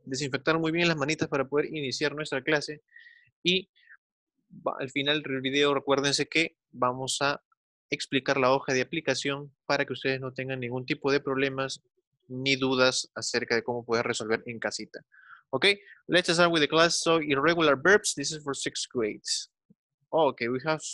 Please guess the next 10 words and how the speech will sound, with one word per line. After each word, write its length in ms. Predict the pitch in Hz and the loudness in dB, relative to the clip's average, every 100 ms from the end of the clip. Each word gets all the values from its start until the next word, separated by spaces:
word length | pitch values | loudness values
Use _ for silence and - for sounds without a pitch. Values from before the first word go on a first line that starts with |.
| - | 0
first, 400 | 220 247 247 - _ _ _ _ | 4 4 2 -4 _ _ _ _
vamos 300 | 139 156 160 | 0 2 2
a 60 | 165 | 4
ver 280 | 180 180 185 - - | 6 4 -2 -12 -6
primero 340 | 135 151 165 | -2 2 2
algunos 640 | 131 135 151 156 180 - _ _ _ _ _ _ _ _ _ _ | 2 0 0 0 0 -2 _ _ _ _ _ _ _ _ _ _
verbos 460 | 127 156 156 156 - | 0 2 2 0 -2
irregulares. 1000 | 131 120 117 113 131 160 113 101 - - _ _ _ _ - | -4 0 0 2 2 2 0 -4 -8 -10 _ _ _ _ -8
Recordemos 500 | 120 117 131 147 139 | -4 0 0 0 -2
que 260 | 180 185 | 0 0